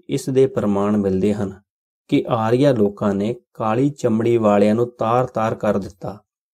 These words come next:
ਆਰੀਆ ਲੋਕਾਂ ਦੇ ਦੋ ਵੱਡੇ ਵੰਸ਼ ਸਨ, ਸੂਰਜ ਬੰਸੀ ਅਤੇ ਚੰਦਰ ਬੰਸੀ। ਸੂਰਜ ਬੰਸੀਆਂ ਵਿੱਚੋਂ ਰਾਜਾ ਦਸ਼ਰਥ ਅਤੇ ਅੱਗੇ ਉਸ ਦੇ ਪੁੱਤਰ ਰਾਮ ਚੰਦਰ ਵਗੈਰਾ ਸਨ। ਚੰਦਰ ਬੰਸੀਆਂ ਵਿੱਚੋਂ ਕ੍ਰਿਸ਼ਨ,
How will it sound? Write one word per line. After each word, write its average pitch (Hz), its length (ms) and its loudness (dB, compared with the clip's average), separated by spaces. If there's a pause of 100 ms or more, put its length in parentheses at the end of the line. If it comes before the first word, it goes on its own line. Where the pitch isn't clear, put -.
(880)
ਆਰੀਆ 127 420 4
ਲੋਕਾਂ 110 400 -2
ਦੇ 110 100 0
ਦੋ 117 380 4
ਵੱਡੇ 104 320 0
ਵੰਸ਼ 101 300 -2
ਸਨ, 120 300 -6
ਸੂਰਜ 123 540 0
ਬੰਸੀ 120 1000 -2 (140)
ਅਤੇ 120 300 -2
ਚੰਦਰ 110 480 0
ਬੰਸੀ। 101 520 -2 (720)
ਸੂਰਜ 143 440 4
ਬੰਸੀਆਂ 117 600 0
ਵਿੱਚੋਂ 107 380 -4
ਰਾਜਾ 101 340 0
ਦਸ਼ਰਥ 107 640 0
ਅਤੇ 117 260 -2
ਅੱਗੇ 110 320 2
ਉਸ 120 220 -2
ਦੇ 113 140 0
ਪੁੱਤਰ - 460 -2
ਰਾਮ 107 340 0
ਚੰਦਰ 104 360 0
ਵਗੈਰਾ 98 360 0
ਸਨ। 104 360 -6 (1000)
ਚੰਦਰ 143 340 6
ਬੰਸੀਆਂ 127 520 2
ਵਿੱਚੋਂ 110 320 -4
ਕ੍ਰਿਸ਼ਨ, 160 460 -2